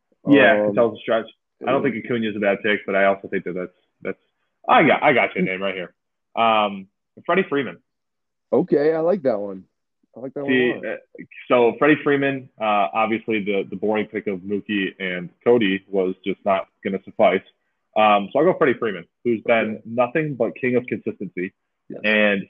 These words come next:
Speaker 1: he is a guy that's going to be, he's gonna be right entrenched in the middle of that lineup in the best team in the N L East.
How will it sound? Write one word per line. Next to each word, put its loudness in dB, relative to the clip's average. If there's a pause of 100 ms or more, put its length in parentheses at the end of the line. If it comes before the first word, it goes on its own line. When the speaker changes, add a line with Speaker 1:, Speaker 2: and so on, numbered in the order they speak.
Speaker 1:
he 4
is 4
a 2
guy 4
that's -4
going -4
to -2
be, -2 (100)
he's -2
gonna -2
be 0
right 0
entrenched -6
in -6
the -6
middle -4
of -4
that 0
lineup -2 (260)
in -8
the -6
best 4
team -2
in -2
the 0
N 0
L 0
East. -6